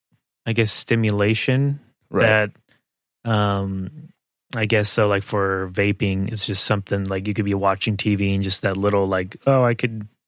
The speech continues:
Speaker 1: everything's great." But if I just had that little extra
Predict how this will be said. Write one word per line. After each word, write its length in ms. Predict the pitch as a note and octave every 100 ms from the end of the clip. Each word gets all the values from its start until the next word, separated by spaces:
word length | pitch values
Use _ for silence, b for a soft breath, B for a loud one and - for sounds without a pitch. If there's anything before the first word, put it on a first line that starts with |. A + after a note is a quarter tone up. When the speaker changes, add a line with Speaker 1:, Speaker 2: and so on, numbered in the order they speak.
| -
Speaker 1:
everything's 340 | A#2 B2 A2+
great." 520 | F#2+ A#2+ A2+ A2 - - _ _ _ _ _ _ _ _
But 300 | A2+ G#2 G2 - _ _
if 120 | A#2+ A2
I 80 |
just 200 | G#2 G2+
had 260 | - G#2+ G2
that 200 | G2+ G2
little 280 | G2+ G2+ G2+
extra 520 | G2 - G#2+ G2